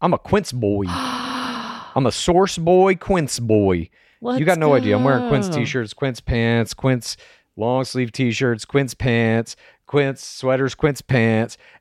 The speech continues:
Speaker 1: I'm Quinced.
Speaker 2: <laughs>
Speaker 1: Just call me Quinced. King Quinces,
Speaker 2: Okay.
Speaker 1: they call me. I love Quince.
Speaker 2: Okay, Quince.
Speaker 1: Uh, get warm weather ready with Quince. Be a Quince King yourself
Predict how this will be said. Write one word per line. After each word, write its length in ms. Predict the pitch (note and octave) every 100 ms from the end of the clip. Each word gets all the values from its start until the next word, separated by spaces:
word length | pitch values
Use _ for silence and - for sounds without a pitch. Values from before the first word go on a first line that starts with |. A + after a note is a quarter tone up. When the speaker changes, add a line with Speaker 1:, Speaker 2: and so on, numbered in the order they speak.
| _
Speaker 1:
I'm 440 | B2+ C3+ D3 D3 C3+ _ -
Quinced. 680 | - D#3+ - - - - - - _ -
Speaker 2:
<laughs> 380 | - - _ _
Speaker 1:
Just 200 | C3 C#3+
call 200 | D3 D#3+
me 160 | D3+ B2+
Quinced. 580 | - D#3 C#3 - - -
King 360 | E3 D#3 C#3+
Quinces, 720 | - F3+ D3 - F#2+ - - -
Speaker 2:
Okay. 400 | G3 F#3+ F#3 F3
Speaker 1:
they 100 | D3+
call 160 | G#2+ F2
me. 240 | D#2 C2+ _ - - _ _ -
I 120 | C#3+
love 220 | C#3 A#2+
Quince. 340 | - E2 G3+ G#3
Speaker 2:
Okay, 200 | F3+ D3+
Quince. 460 | D#3 D#3 F3 -
Speaker 1:
Uh, 360 | G#2+ G#2+ G2+ G2+ -
get 180 | A#2 E3+
warm 220 | D3+ C3+
weather 200 | B2 A2
ready 340 | G#2 G#2+ G2+ -
with 360 | B2+ C#3+ - -
Quince. 540 | - G#2+ G#2 - - _ _ _ _ A2+
Be 160 | C3
a 60 | A2
Quince 380 | - D3+ B2 -
King 260 | D#3+ C#3+
yourself 560 | A2 - C3+ G#2 F#2